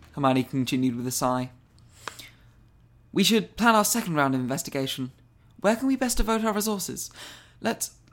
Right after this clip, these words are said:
list all the possibilities and try to be creative with our options before we decide on any plan." She pulled out a notebook and pencil from the pocket of her robes, flipping to a fresh sheet.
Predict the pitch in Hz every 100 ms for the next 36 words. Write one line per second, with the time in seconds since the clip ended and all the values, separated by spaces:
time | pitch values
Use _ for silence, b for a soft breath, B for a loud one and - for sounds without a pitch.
0 | - - 65 208 254 - - 240 226 208
1 | 190 202 151 - 151 170 165 190 180 196
2 | 202 208 190 185 180 180 - - 127 120
3 | - 160 147 143 165 139 135 127 131 120
4 | 156 123 123 135 - _ _ _ B B
5 | B B - 170 196 180 165 165 160 156
6 | 143 143 147 175 143 135 135 131 147 135
7 | - 127 131 135 131 - - b b b
8 | - 202 151 135 135 - 139 - 139 -